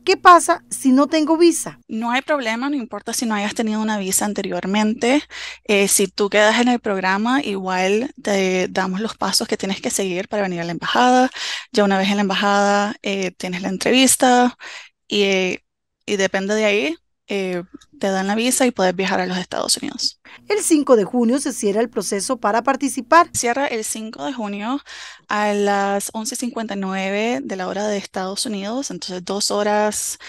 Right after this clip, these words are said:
Speaker 2: eh, adelantadas de Costa Rica. Eh, después de este proceso, nosotros lo que hacemos es leer todas las aplicaciones, estamos con un panel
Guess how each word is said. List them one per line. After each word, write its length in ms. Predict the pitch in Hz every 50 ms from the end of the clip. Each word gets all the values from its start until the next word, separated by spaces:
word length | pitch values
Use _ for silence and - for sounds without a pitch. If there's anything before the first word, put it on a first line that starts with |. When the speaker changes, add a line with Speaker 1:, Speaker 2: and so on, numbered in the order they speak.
| - - - _ _ _ -
Speaker 2:
eh, 260 | 196 190 185 185 180 175
adelantadas 640 | - 190 190 180 175 175 170 175 185 180 180 190 196
de 80 | 196 190
Costa 240 | - 196 - - 185
Rica. 400 | - 185 175 - - 247 285 311 - _ - - - - - - - _ _ _ _ _ _ _ _ _ _
Eh, 220 | - 214 214 214 208
después 340 | 196 214 - - - 247 240
de 80 | 277
este 180 | 269 - - 294
proceso, 680 | - 254 247 - - 220 220 226 - - 269 269 277 277
nosotros 720 | 269 - 233 208 202 196 - 220 196 185 - 214 220 - -
lo 60 | 254
que 100 | - -
hacemos 520 | 202 - - 196 202 208 220 233 233 - -
es 240 | - 196 190 185 190
leer 320 | 196 196 190 190 196 196
todas 240 | - - - 208 214
las 120 | 233 233 240
aplicaciones, 800 | 226 - 208 196 - 185 190 - - 202 202 208 240 285 -
estamos 400 | - 208 - - 190 185 190 -
con 180 | - - 208 196
un 200 | 190 202 202 -
panel 440 | - 196 196 202 202 220 262 294